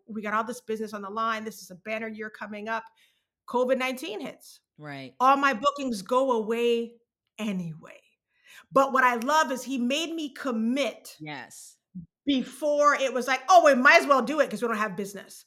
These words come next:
Speaker 1: So I had to commit when it looked like I had everything going for me in the way that I wanted to go. And then he showed me anyway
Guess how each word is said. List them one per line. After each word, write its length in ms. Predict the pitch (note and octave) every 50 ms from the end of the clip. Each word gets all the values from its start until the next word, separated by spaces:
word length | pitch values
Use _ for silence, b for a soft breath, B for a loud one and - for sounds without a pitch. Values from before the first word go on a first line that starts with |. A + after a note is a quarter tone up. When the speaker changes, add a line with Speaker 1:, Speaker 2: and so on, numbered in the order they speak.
| b b
Speaker 1:
So 180 | b - - B3
I 120 | A#3+ C4 D4+
had 180 | E4 F4+ F4 F4
to 80 | E4+ B3+
commit 460 | - - A#3+ A3 A#3+ D4 C#4+ C4+ -
when 120 | G#3+ A#3+ A#3
it 160 | A3 A3+ G#3+
looked 260 | G#3+ B3+ A#3+ - -
like 200 | D#4+ C4 A#3+ A#3+
I 80 | A3+ A3+
had 200 | A#3 A#3+ G#3 G#3+
everything 580 | A3+ B3+ A#3+ C#4 B3+ A#3 - A3+ G#3+ G#3+ G3+
going 340 | F#3 G#3 G#3 A3+ A3+ A#3 A#3
for 180 | A3+ - G3+ G3
me 180 | G3 F#3+ G3 G3
in 80 | G3
the 80 | F#3+ F#3
way 180 | F#3 G3+ G3
that 200 | F#3+ F#3+ F#3 - _ -
I 160 | A3+ A#3 B3
wanted 320 | B3 G#3+ G3+ F#3 F#3 F#3 F#3
to 60 | F#3
go. 220 | F3+ - - A#1+ - _ _ _ _ _ _ _ _ _ _ _ -
And 180 | - A#3+ A3+ G#3+
then 160 | C4+ C#4 C#4+
he 140 | C#4 C#4 C4
showed 280 | - - C#4 B3+ A#3+ B3
me 160 | B3 A#3+ G3+
anyway 600 | B3 C4+ D4 C#4 A#3 G#3+ G3+ G3 F#3+ G3+ G3+